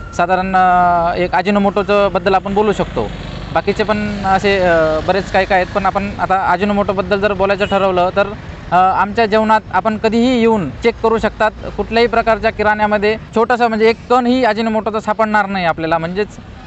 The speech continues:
किराण्यामध्ये येत नाही याचा अर्थ आपण जेवणातही ते यूज करत नाही. त्याच्यामुळे जर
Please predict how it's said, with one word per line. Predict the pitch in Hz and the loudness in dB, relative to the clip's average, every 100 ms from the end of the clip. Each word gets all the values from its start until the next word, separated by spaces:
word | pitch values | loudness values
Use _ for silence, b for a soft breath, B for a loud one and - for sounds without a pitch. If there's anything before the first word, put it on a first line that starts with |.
| - - | -10 -2
किराण्यामध्ये | 185 214 220 220 | 0 2 2 4
येत | 220 208 | 2 2
नाही | 220 208 | 0 0
याचा | 208 214 | 2 2
अर्थ | 208 208 | 2 2
आपण | 190 202 | 0 0
जेवणातही | 180 208 226 240 226 | 0 2 2 0 0
ते | 233 | 0
यूज | 220 | -2
करत | - 214 208 | -2 -2 0
नाही. | 196 196 226 - - - - - - | 0 -2 -4 -14 -20 -20 -20 -20 -4
त्याच्यामुळे | 208 247 220 214 220 175 | 0 2 2 2 0 0
जर | 196 | 2